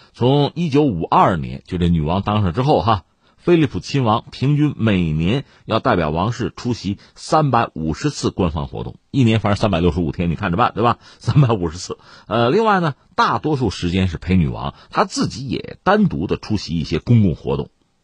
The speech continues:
这么多年，两万两千次，发表五千次以上的演讲，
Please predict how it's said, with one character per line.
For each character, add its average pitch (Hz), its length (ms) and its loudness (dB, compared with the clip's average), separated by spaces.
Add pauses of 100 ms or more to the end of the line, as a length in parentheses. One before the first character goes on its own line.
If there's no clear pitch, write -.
(340)
这 147 120 4
么 123 60 6
多 127 120 4
年， 117 220 -2 (160)
两 92 280 2
万 107 240 2
两 71 220 -2
千 110 180 2
次， - 200 -8 (560)
发 147 260 2
表 104 240 0
五 95 220 -4
千 139 260 -2
次 110 220 -4
以 69 100 -6
上 95 240 -2
的 76 60 -4
演 82 200 2
讲， 80 140 0